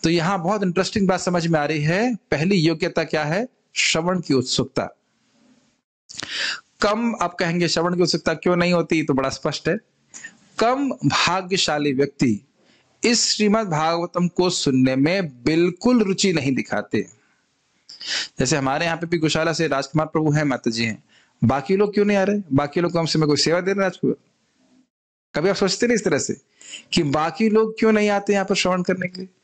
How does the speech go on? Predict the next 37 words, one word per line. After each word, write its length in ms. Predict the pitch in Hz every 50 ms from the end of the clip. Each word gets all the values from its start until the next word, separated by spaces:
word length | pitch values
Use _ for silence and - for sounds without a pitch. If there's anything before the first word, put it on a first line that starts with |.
| _ _ _ _ -
क्या 120 | 131 147
जगह 320 | 127 117 127 123 143 165 170
नहीं 200 | 170 170 170 170
है? 140 | 170 165 143
भर 220 | 117 123 143 147
गई 160 | 147 156 156
जगह 220 | 143 151 147 156 147
है, 60 | 147
लोग 220 | 147 156 151 135
लड़ 160 | 127 147 147
रहे 180 | 147 151 147 143
हैं 100 | 147 143
आपस 300 | 135 135 - 139 135 - -
में 100 | 139 127
घुसने 280 | 127 123 - 143 143
के 80 | 131 139
लिए, 100 | 135 131
"भाई, 160 | 127 131 143
भागवतम 480 | 131 123 120 127 127 135 131 131 143 135
हो 100 | 123 131
रही 160 | 135 139 139
है, 80 | 131 120
हमें 180 | 123 139 147
घुसना 280 | 123 123 123 - 139 135
है, 60 | 123
हमें 120 | 117 123
सुनना 320 | 131 - 143 139 143 139 135
है।" 100 | 120 117
ऐसा 160 | - - -
तो 80 | - 131
कुछ 180 | 135 - 165
भी 80 | 175 180
नहीं 160 | 190 185 190
है। 100 | 208 220 _ _ _ _ _ _ - - - - - - - - - - - - - - - _ _ _ _ _ _ _ _ _ _ _ _ _ _ _ _ -
कभी 120 | 165 185
सोचा 260 | 196 233 226 311 302
आपने? 300 | 262 202 165 131 113 110